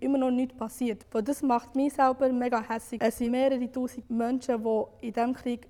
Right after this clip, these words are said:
gefoltert und ermordet worden sind. Immer noch sind tamilische, unschuldige Menschen oder Leute, die für unsere Freiheit haben gekämpft,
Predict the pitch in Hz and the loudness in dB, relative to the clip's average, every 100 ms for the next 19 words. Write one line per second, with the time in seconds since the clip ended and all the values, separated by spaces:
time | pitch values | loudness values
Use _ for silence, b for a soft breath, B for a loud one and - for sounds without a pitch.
0 | - 247 240 240 285 269 277 - 240 226 | -4 4 4 4 2 2 2 -4 -6 -6
1 | - 220 233 233 254 277 269 277 277 277 | -2 0 2 2 2 2 2 2 2 -2
2 | 269 269 - - 269 269 269 262 262 - | 0 -2 -2 -2 0 2 2 0 -2 -4
3 | 240 233 - - 240 254 262 277 - 269 | -2 -4 -8 -4 0 2 2 0 0 -2
4 | 269 - - 262 277 285 254 262 240 233 | -2 -4 -4 0 0 0 -2 -2 -2 0
5 | 247 254 240 233 226 - 226 226 247 262 | -2 -2 0 0 0 -2 2 2 2 0
6 | 254 240 - 226 240 233 233 233 247 - | 2 0 0 -6 -6 -4 -4 -2 -4 -4
7 | 226 220 - 233 247 | -8 -6 -2 -2 -2